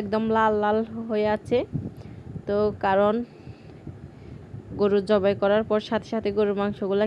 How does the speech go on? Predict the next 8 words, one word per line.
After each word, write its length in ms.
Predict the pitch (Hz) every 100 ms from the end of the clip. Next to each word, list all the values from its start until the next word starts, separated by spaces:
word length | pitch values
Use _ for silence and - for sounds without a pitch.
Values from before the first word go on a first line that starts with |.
| 208
কিনে 220 | 214 202 196
নিয়ে 160 | 196 190
আসছে, 220 | 208 - 208
এজন্য। 280 | 202 202 196 190 - - - - - - - - - - - - - - - - - -
শ্বশুরের 500 | 202 202 202 196 196
জন্য 160 | 202 202 202
নিয়ে 160 | 202 196
যাচ্ছে 280 | 190 190 -